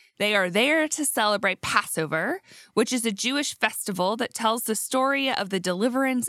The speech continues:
of the Israelite people from slavery in Egypt. Modern-day Jewish folks continue to celebrate this festival, and it begins on April fifth and goes through April twelfth in twenty twenty-three.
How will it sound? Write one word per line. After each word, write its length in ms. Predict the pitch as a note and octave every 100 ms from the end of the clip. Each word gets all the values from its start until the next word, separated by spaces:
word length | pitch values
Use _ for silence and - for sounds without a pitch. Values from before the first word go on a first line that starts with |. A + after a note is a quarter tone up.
| -
of 80 |
the 160 | F3 E3+ -
Israelite 560 | B3+ B3 A#3+ A3+ G#3 -
people 380 | A3 - G#3
from 240 | G3+ G3 F3+
slavery 640 | - G3+ G#3 F#3+ F#3+ F3+
in 120 | E3 -
Egypt. 540 | D#3 E3 C#3 - - - _ _ _ _ _ _ _
Modern-day 640 | F#3 G3+ A#3 C#4+ C4+ B3 B3+
Jewish 400 | - A#3+ C4+ -
folks 360 | B3 B3 -
continue 600 | - B3 A#3+ C4 B3+ C4+
to 160 | - A#3+
celebrate 580 | - G#3+ A#3+ B3+ F#3+ -
this 240 | E3 -
festival, 640 | D#3+ - - E3+ D#3 G3+ B3+ - - -
and 140 | - A3
it 100 | -
begins 580 | G#3 G#3+ G#3+ A3 A3+ A3
on 280 | - F3+ E3+ -
April 340 | A3+ - F3+ -
fifth 340 | C#4 F4 - -
and 160 | G3 G3+
goes 260 | G3+ A3
through 200 | - G3 -
April 320 | F#3 - G#3
twelfth 500 | - - C#3 - -
in 180 | - F3+
twenty 320 | - G3 F3
twenty-three. 680 | F3 D#3 D3 E3 - - -